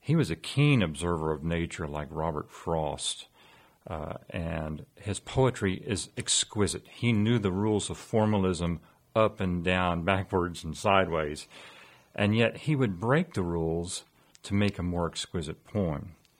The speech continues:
And that's what's happening in this particular poem. Uh,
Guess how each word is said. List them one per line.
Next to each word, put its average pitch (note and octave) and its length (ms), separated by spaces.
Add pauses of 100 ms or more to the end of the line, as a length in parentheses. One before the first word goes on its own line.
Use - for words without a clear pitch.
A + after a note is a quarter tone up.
(400)
And F#2+ 180
that's D#3+ 240
what's G#2 200
happening G2 460
in E2 100
this G2+ 120
particular G2 560
poem. D#2 440 (1200)
Uh, F2 300